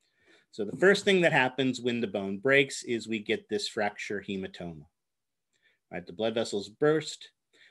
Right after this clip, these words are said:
we get swelling of blood in the area, and because we're disrupting the blood supply, remember there's a dead bone that can form in the area, not just from the injury,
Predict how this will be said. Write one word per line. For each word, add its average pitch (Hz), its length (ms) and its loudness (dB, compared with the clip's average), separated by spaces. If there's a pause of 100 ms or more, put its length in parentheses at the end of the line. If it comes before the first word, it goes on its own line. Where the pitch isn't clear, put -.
(120)
we 98 100 -8
get 87 160 -6
swelling 131 520 2
of 113 140 -2
blood 120 240 4
in 113 100 -2
the 113 160 0
area, 139 420 2 (520)
and 170 360 4
because 165 540 4
we're 170 160 4
disrupting 139 600 0
the 123 80 0
blood 185 280 2
supply, 87 580 -4 (360)
remember 117 480 0
there's 117 380 2 (200)
a 110 160 -2
dead 120 440 2
bone 151 340 4
that 135 180 0
can 113 140 -4
form 107 400 -2
in 101 80 -2
the 107 260 -2
area, 107 400 2
not 135 380 -2
just 131 260 0
from 113 160 -2
the 135 140 0
injury, 95 520 -2